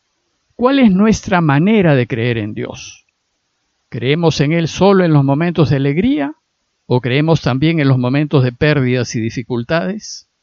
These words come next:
¿Creemos en los momentos en donde no lo sentimos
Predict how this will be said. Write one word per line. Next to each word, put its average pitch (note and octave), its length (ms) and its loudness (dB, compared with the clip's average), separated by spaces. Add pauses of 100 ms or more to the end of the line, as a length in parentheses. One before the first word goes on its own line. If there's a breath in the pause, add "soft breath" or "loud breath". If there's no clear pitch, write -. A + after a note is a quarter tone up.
(640)
¿Creemos G3 480 0
en F#3 100 0
los E3+ 140 2
momentos F#3+ 560 0
en D3+ 160 0
donde C#3+ 320 0
no G3 260 2
lo G#3+ 140 0
sentimos C#4 880 -6